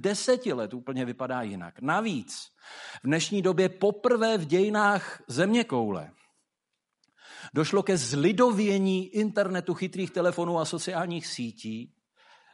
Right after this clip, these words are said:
nemluvě o sdělovacích prostředcích,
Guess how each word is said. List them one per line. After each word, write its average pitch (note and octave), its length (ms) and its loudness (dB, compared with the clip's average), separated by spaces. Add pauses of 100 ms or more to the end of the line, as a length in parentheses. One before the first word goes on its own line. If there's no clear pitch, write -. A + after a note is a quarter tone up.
(300)
nemluvě F3 460 4
o D#3 100 -2
sdělovacích C#3+ 500 -2
prostředcích, A2 920 -10